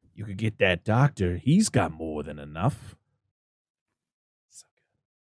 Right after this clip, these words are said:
So this is when we meet Bill Murray's character, Arthur Denton, who, as we stated before, is,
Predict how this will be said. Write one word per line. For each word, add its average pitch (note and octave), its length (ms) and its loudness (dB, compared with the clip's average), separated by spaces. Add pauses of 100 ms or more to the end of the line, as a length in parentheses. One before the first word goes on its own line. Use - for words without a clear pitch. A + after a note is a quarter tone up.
(680)
So D#3+ 80 12
this C#4+ 200 12
is A3+ 120 10
when C4 180 12
we A#3+ 100 12
meet A3 340 8
Bill A3 200 12
Murray's F#3+ 360 10
character, C#3 480 10
Arthur F#3+ 440 8
Denton, B2 560 10
who, C3 420 10
as C#3+ 220 8
we C#3 100 6
stated E3 360 10
before, C#3 560 8
is, A2+ 440 4